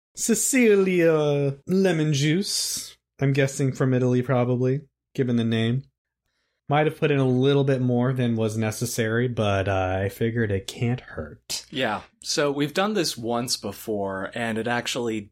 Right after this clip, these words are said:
Speaker 2: did help a
Speaker 1: Mm-hmm.
Speaker 2: wine.
Speaker 1: A Barbera d'Asti, if I remember correctly.
Speaker 2: Yeah.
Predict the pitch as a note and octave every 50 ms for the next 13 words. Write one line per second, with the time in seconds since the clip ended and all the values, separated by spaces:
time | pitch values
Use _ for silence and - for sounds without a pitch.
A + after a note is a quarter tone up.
0 | _ - - A2+ G#2+ A2 G#2+ G2+ - A2 G#2 A2+ - - - _ - A#2+ A#2 C3+
1 | B2+ A#2 B2 B2 C3 C#3 C#3+ D3 D3 D3 C#3 - _ _ _ _ _ _ _ _
2 | _ _ _ A2+ G#2+ A#2 A2 G#2+ G2 G#2+ G#2 A2 A2+ B2+ A#2 G2+ F#2+ F#2+ - -
3 | - - G2+ G2 - - F#2 F#2 F2+ F2+ F#2 F#2 F2+ F#2 - - - F#2+ F2+ F2+
4 | - - B2 B2 C3 B2+ B2+ B2+ A#2+ A2 G#2+ G2+ G2 G2 G2 G#2